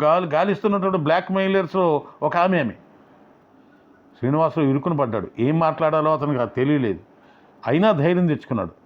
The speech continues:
"ఆమె బ్లాక్‌మెయిలర్ అన్నది నిజం కావచ్చు, నన్ను బ్లాక్‌మెయిల్ చేయడం లేదన్నది కూడా నిజమే." "అలాగా, మరి ఆ విషయాన్ని ఆమె ఒప్పుకుందే?"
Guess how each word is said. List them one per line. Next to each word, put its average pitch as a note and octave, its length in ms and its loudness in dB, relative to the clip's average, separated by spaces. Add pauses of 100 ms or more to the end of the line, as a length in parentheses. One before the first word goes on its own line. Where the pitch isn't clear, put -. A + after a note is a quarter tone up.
(400)
"ఆమె F#3 200 2
బ్లాక్‌మెయిలర్ A#3 640 2
అన్నది A#3 300 2
నిజం E3+ 260 0
కావచ్చు, G3 440 0 (320)
నన్ను E3+ 200 0
బ్లాక్‌మెయిల్ F#3 560 0
చేయడం G#3 300 2
లేదన్నది G3+ 400 0
కూడా F3 220 0
నిజమే." E3 420 0 (840)
"అలాగా, D3+ 600 2 (100)
మరి F3 160 2
ఆ C#3+ 220 4
విషయాన్ని A3+ 460 2
ఆమె G3 200 0
ఒప్పుకుందే?" G#3+ 600 2